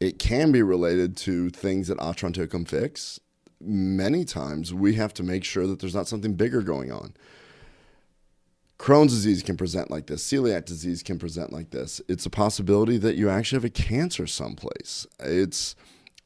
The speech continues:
because I'm essentially a second opinion doctor, I get people that have tried other things. And when I start looking, I find a lot of really interesting fixable, and I wanna say fixable because I do not want anybody to worry about this. You just have to get in to see your doctor.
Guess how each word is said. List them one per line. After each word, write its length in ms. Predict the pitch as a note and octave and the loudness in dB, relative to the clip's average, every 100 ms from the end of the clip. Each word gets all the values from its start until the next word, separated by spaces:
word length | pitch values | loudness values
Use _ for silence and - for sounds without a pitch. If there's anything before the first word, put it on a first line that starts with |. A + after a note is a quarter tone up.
| - | -6
because 420 | G2 - B2 B2+ | -2 4 6 6
I'm 280 | A2+ G2+ G#2+ | 4 2 4
essentially 480 | G2+ - - - G2 | 2 2 0 0 0
a 20 | |
second 360 | F2+ G#2+ G2+ G2+ | 2 0 0 -2
opinion 460 | F2 A2 C#3 A#2+ | -2 2 4 2
doctor, 540 | F#2 B1+ E2 - D#2+ D2 | 0 -4 -8 -4 -4 -4
I 100 | C#2+ | -6
get 240 | G2 C3+ - | -2 -2 -2
people 380 | - F2+ F2+ E2+ | -4 -4 -2 -2
that 100 | E2 | -2
have 180 | F2 | -4
tried 300 | E2 - G2 | -6 -4 -2
other 220 | F2+ C#3 C#3+ | 0 0 -2
things. 480 | - E2+ F2 F#2+ - - - - - _ - | -4 -8 -8 -10 -14 -20 -20 -20 -20 _ -4
And 220 | F#2+ G2+ | 0 2
when 100 | G2 | 2
I 80 | G#2 | 0
start 300 | C3+ D3 A#2 | 2 2 4
looking, 440 | G2+ D#3 - G2 | 4 4 2 -2
I 180 | D#2+ F#2 | -2 -2
find 300 | B2 B2 B2 | -2 -2 0
a 40 | F#2 | 0
lot 500 | F2 F2 G2+ A#2 G2+ | 0 0 0 0 0
of 460 | E2 D#2+ E2+ - - | -4 -8 -12 -16 -8
really 680 | F#2 G2+ A2+ B2 G2+ F#2 | -2 2 4 4 2 0
interesting 800 | D#2 A2 F#2+ - E2+ E2 E2+ F2+ - _ _ _ _ _ | 0 -2 -4 -6 -4 -4 -4 -8 -14 _ _ _ _ _
fixable, 960 | - - - - G3 - G#2+ E2 G#1 D2+ | -20 -20 0 4 4 4 0 0 -4 -4
and 120 | F2 | 0
I 20 | |
wanna 140 | G2 G2 | 0 0
say 200 | - G2+ | 2 0
fixable 680 | - B2+ B2 - C#2+ G1+ - | 2 0 0 -2 -4 -6 -10
because 240 | E2 F2 | -8 -6
I 80 | E2+ | -4
do 100 | F2+ | -2
not 200 | F#2+ F2 | -2 0
want 240 | G2+ G2+ | -2 -2
anybody 340 | G2 G#2 G#2 G#2+ | -2 0 2 0
to 80 | G2 | 0
worry 220 | G2+ F#2 | 0 0
about 220 | D2 C2 | 0 -4
this. 200 | C#2 - | -6 -6
You 60 | F2+ | -6
just 160 | F#2 | -4
have 100 | G#2+ | -4
to 80 | - | -4
get 160 | F2+ G2 | -2 0
in 140 | G2 | 0
to 80 | F2+ | -2
see 240 | - - | -4 0
your 220 | B2 G2 D#2+ | 2 4 2
doctor. 500 | C#2 D2+ - - | -2 -6 -10 -12